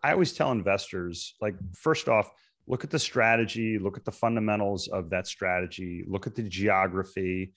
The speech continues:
you know, look at the operators. So if you're investing in a syndication, you wanna look at the operator and vet the operator. You know, you wanna be with a well-established team, you know, versus, like, you know, a one-man operation.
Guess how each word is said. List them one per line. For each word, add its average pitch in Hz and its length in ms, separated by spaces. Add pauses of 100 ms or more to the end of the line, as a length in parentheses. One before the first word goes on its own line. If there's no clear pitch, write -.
(360)
you 104 120
know, 92 240
look 95 240
at 120 100
the 127 240
operators. 107 800
So 104 60
if 92 100
you're 101 140
investing 101 400
in 98 80
a - 20
syndication, 95 720
you 92 120
wanna 95 160
look 92 160
at - 60
the - 180
operator 92 520
and 85 100
vet 90 160
the 92 120
operator. 87 640 (280)
You 107 60
know, 113 40
you 110 60
wanna 110 180
be 104 140
with 98 200
a 95 40
well-established 98 800
team, 110 480
you 98 60
know, 98 100
versus, 95 480
like, 90 240 (220)
you 113 80
know, 101 60
a 92 40
one-man 98 640
operation. 92 840